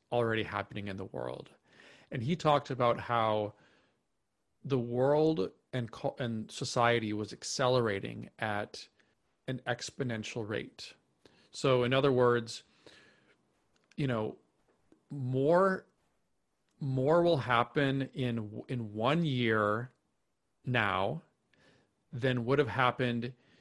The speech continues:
in a million years, a billion years ago. So the rate of novelty and the rate of change and the acceleration of technology and, um, just the amount of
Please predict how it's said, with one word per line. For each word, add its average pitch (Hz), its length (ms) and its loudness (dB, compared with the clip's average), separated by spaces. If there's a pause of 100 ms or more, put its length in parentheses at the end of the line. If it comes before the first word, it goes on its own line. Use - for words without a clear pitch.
(320)
in 147 120 2
a 131 40 2
million 160 480 2
years, 107 640 -4 (500)
a 143 60 -2
billion 131 380 0
years 120 260 -4
ago. 120 340 -10 (920)
So 151 360 2 (680)
the 147 100 2
rate 147 400 0
of 143 180 -4
novelty 143 920 -2
and 131 120 -8
the 120 80 -6
rate 131 280 -4
of 123 160 -12
change 139 840 -10 (400)
and 127 160 -4
the 123 80 -6
acceleration 127 1080 -4
of 107 280 -4
technology 120 1000 -4
and, 101 200 -12 (400)
um, 107 300 -6 (120)
just - 300 -8
the 123 100 -8
amount 113 260 -2
of 107 80 -8